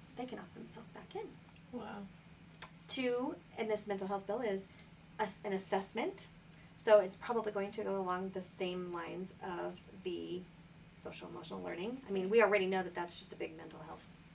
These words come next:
Speaker 1: thing anyway. Um, but it, they're going to do an annual mental health assessment on every child, and it's done by a,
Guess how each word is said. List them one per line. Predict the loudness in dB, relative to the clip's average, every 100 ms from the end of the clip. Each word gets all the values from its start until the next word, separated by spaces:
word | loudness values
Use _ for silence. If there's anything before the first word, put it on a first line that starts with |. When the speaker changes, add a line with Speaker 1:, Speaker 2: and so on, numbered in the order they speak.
| -20 -20 -20 -18 -16 -12
Speaker 1:
thing | -10 -4
anyway. | -2 2 0 -2 -10 -16 -16 -14 10
Um, | 12 12 10 4 -2 -10 -4 8
but | 8
it, | 8 2 6
they're | 8
going | 8 4
to | 0
do | -4 4 6 6 6 0 -6 -18 -6 -4
an | -4 -2
annual | 0 2 4 4 4 4 2 -2 -14 -6
mental | 0 0 0
health | 0 0 0
assessment | 0 0 0 -2 -4 -8 -14 -18 -18 -12
on | -6
every | -4
child, | 0 4 4 4 0 -2 -12 -20 -20 -18 -16 -16 2
and | 8 10 10 6 -2 -14 -20 -20 -20 -20 -20 -20 -20 -8
it's | -6 -4
done | 4 4 6
by | 6 6
a, | 4 4 2